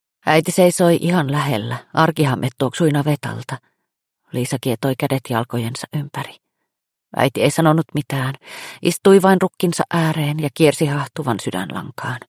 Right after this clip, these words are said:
Räsymatot rytmittivät tilaa kuin arki.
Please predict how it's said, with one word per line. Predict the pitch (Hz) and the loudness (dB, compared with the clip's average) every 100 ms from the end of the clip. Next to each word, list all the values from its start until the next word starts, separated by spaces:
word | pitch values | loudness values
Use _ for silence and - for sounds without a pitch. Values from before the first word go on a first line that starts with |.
| _ _ _ _ _ _ _ _ _ _ _ _ _ _ _ _ _ _ _ _ _ _ _ _ _ _ _ _ _ - | _ _ _ _ _ _ _ _ _ _ _ _ _ _ _ _ _ _ _ _ _ _ _ _ _ _ _ _ _ -2
Räsymatot | 180 170 147 180 110 - | 0 2 0 0 -6 -4
rytmittivät | 143 - 131 - 110 123 | -4 -4 -6 -4 -2 -2
tilaa | - 160 135 110 | -2 0 0 -2
kuin | 135 120 - | -2 -4 -4
arki. | 107 117 - - | -6 -8 -12 -16